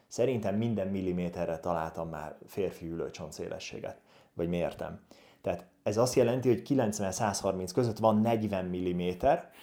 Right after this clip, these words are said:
Szoktam mondani ott a teremben, hogy gondoljátok el, hogy itt áll negyven férfi,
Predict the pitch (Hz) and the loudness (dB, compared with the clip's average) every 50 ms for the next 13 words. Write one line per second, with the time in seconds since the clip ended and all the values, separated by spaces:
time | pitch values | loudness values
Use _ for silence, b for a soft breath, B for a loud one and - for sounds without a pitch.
0 | b b b b b b _ - - 123 - 117 104 104 110 110 101 98 92 95 | b b b b b b _ 0 0 2 2 4 4 4 4 4 4 4 4 2
1 | 92 90 95 90 95 110 110 120 131 135 120 107 104 113 127 135 131 123 110 107 | 2 2 2 2 4 4 4 4 4 4 4 4 6 4 2 4 6 8 8 8
2 | 101 117 113 - 95 90 98 92 92 92 - - 135 127 - - 143 120 110 110 | 8 6 4 -2 -2 0 2 2 2 0 -2 -4 -4 -4 2 2 2 4 4 4
3 | 117 117 117 113 107 107 98 92 - - 101 101 98 - - 151 170 B | 2 2 2 2 0 0 -2 -2 0 0 2 2 2 2 2 2 2 B